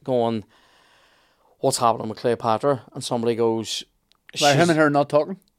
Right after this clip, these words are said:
Speaker 1: They are, but they're separated. They're, you know, there's no,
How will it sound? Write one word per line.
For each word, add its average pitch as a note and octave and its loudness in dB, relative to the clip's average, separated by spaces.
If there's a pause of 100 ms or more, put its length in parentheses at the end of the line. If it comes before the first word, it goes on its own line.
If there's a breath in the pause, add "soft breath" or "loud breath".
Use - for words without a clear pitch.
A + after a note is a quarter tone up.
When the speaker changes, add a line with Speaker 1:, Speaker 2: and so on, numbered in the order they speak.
(120)
Speaker 1:
They D#3+ 4
are, D3+ 6
but C#3+ -2
they're D3 4
separated. D#3 2
They're, C#3 2
you D3+ -4
know, D3 2
there's C#3 0
no, D#3+ 6